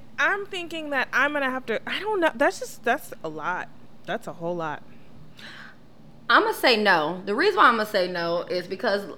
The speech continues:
Speaker 2: look at that whole thing that happened, how many months ago, when everybody,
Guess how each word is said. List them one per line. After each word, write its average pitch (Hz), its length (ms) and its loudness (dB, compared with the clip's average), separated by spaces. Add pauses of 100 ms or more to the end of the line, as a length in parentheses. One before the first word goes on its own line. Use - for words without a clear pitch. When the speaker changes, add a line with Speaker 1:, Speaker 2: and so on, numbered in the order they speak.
Speaker 2:
look 220 320 -2
at 359 140 -4
that 294 160 2
whole 285 580 0 (140)
thing 269 320 0
that 226 160 2
happened, 262 500 4
how 320 140 4
many 453 160 0
months 330 220 6
ago, 190 520 6
when 185 260 2
everybody, 208 720 2